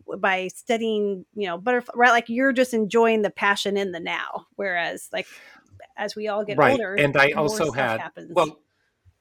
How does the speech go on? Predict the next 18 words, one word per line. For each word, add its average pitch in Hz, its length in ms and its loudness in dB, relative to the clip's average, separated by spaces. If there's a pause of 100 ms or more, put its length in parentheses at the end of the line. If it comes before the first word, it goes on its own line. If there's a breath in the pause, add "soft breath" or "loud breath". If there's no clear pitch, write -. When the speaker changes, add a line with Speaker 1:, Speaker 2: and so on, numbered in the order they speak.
(220)
Speaker 2:
right. 180 300 4 (120)
And 156 140 -2
I 143 140 2
had 139 260 -4
my 131 200 -2
own 135 200 -4
lawn 110 280 -6
business 110 480 -10
that 123 180 -10
I 110 80 -4
did 107 260 -12
during 104 240 -8
the 95 240 -12
springs 113 640 -10
and 107 120 -20
summers 101 460 -12
and 101 100 -16
falls. 98 520 -14